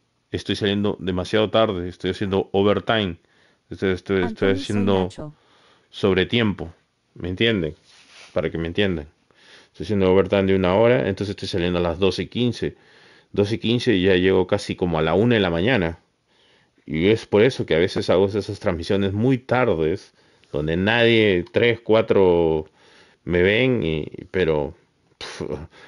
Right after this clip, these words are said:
Speaker 1: lo hago nada más para que el canal siga,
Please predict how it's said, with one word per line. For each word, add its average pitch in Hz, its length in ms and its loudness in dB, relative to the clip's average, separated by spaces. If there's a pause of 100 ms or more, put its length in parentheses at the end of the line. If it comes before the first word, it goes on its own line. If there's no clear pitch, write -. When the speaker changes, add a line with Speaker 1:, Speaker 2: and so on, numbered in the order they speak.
(260)
Speaker 1:
lo 90 160 2
hago 117 240 4
nada 95 180 2
más 95 220 0
para 82 380 2
que 76 640 -2 (160)
el 85 180 -8
canal 87 480 -2
siga, 82 680 -2